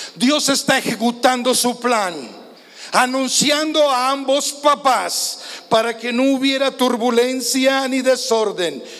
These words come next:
ni, ni mucho menos confusión. La concepción y el nombre glorioso de Jesús son, veo aquí, dos milagros. A él sea la gloria, amén. ¿Cuántos se dan gloria a Dios? Dice la Biblia en Salmo ochenta y nueve cinco: "Celebraré a Jehová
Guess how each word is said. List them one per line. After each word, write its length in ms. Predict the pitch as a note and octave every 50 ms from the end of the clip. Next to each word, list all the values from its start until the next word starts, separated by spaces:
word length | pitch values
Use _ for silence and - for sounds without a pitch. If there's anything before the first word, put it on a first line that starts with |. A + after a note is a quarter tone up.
| - - - -
ni, 180 | E3+ F#3 G3+
ni 200 | G3+ G#3 - A3+
mucho 300 | G3+ G3+ G#3 G3+ - G#3
menos 440 | G3+ G#3+ A#3 A#3 A3+ A#3 A3+ - -
confusión. 920 | - G#3 G#3+ G#3 G#3 G#3 G#3 G#3 - - G3 F#3+ E3+ E3+ D#3+ C#3 B2+ A#2+ A2+ - - - - - -
La 200 | - F#3 F#3+ F#3+
concepción 960 | - G3 G3 F#3+ - - G#3 F#3+ G3 - - A#3 C4+ D4+ F4 G4 G#4 G4 - - - - - - - - -
y 160 | - B3+ G3+ G3+
el 340 | F#3 F3 F3 E3+ F3+ F#3
nombre 540 | A3 C#4+ E4+ E4+ D#4 C4+ A#3 A3+ A#3 A3+ G#3+
glorioso 680 | - G#3+ G#3+ G3+ G3 F#3+ G3+ A3 A3+ A3+ A3 A3+ A3+ G#3 G3
de 120 | G3+ G3
Jesús 560 | - G3 F#3 D3 - C#4 E4 F#4+ F#4 F#4 - - - - - -
son, 420 | - - - G#3+ G#3+ G#3+ G#3+ G#3+
veo 200 | - G#3 G#3+ A3
aquí, 220 | A3 G#3+ - G#3 G#3
dos 340 | - G#3+ A3+ A3+ A3+ A3+ G3
milagros. 800 | G#3+ A3 G#3 G3+ F#3+ F#3+ F3 F3 E3+ D#3+ C#3 - - - - - - - -
A 180 | - - E3 F#3+
él 80 | G#3+
sea 200 | G#3 - A3 G#3+
la 140 | G#3+ G#3+ G#3+
gloria, 360 | - G#3 G3+ G3 F#3 F#3+ F#3
amén. 260 | F#3+ G3+ A#3 C4+ E4 G4 A4 - - - - - - - - - - - - - - -
¿Cuántos 320 | - G3+ A3 F#3+ C4+ A3+ -
se 100 | A#3 A3 A3+ A#3 F#3 E3 F#3+ G#3 A#3 A3+
dan 180 | F#3+ G3+ G#3
gloria 260 | G3+ G#3 G#3+ G#3+ G#3 G3+
a 40 |
Dios? 400 | G3 G3+ G#3 G3+ F3+ - - - - - - - -
Dice 240 | - G#3 G#3+ - C#4+
la 140 | D4 C#4 A#3
Biblia 220 | A3 C4 C#4 C#4+
en 60 | B3+
Salmo 220 | - C4+ C4 B3+ C4+
ochenta 300 | C4+ C4+ A#3 A3+ A3+ G#3
y 20 |
nueve 240 | G#3 A#3 B3+ C4+ C4
cinco: 380 | - - C4 C#4 C#4 C#4 C4 A3+
"Celebraré 680 | - A3 G#3+ G#3+ G#3 G3 G3+ G3+ G#3 G#3 A3+ B3 C4
a 100 | C4+ A#3
Jehová 400 | - A3+ A3 G3+ A3 B3 C4+